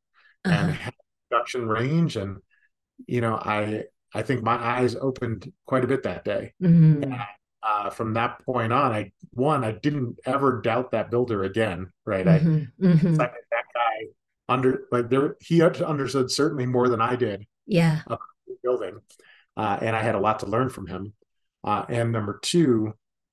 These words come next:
Speaker 1: uh, that this is what we should be doing. If we can do this, we should do this.
Speaker 2: Mm-hmm.
Speaker 1: That was sort of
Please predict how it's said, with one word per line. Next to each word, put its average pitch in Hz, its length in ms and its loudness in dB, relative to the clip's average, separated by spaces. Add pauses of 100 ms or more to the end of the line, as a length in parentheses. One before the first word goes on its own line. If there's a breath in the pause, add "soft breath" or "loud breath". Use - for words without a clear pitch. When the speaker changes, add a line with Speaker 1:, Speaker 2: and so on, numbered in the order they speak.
Speaker 1:
uh, 104 320 0 (160)
that 110 380 0
this 120 420 0
is 117 260 2
what 120 340 0
we 120 120 -2
should 110 240 -4
be 101 80 -4
doing. 98 460 0
If 104 180 -6
we 127 100 2
can 120 180 -2
do 120 160 2
this, 131 300 0
we 113 120 -4
should - 260 -6
do 110 160 -4
this. - 400 -14 (200)
Speaker 2:
Mm-hmm. 170 600 2 (960)
Speaker 1:
That 120 240 0
was - 520 -4 (260)
sort 131 260 0
of 117 200 -4